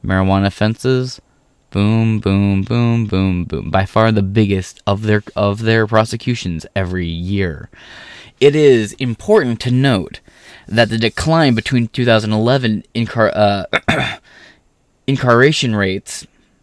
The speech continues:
No, uh, bit my fucking tongue and forgot how to talk. Sorry. Rate in comparison to the twenty twelve incarceration.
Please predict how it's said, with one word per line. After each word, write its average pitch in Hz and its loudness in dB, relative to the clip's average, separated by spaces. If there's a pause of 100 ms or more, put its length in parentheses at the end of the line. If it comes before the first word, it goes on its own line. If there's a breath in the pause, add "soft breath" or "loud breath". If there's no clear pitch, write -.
(1900)
No, 107 -8
uh, 101 -2 (1120)
bit - -10
my 104 -8
fucking 95 -8
tongue 117 -6
and 101 -10
forgot 104 -10
how 110 -10
to - -20
talk. - -4 (640)
Sorry. 110 2 (760 loud breath)
Rate 147 2 (460)
in 135 0
comparison 113 2 (200)
to 120 -2
the 107 4
twenty 110 0
twelve 101 2 (120)
incarceration. 101 0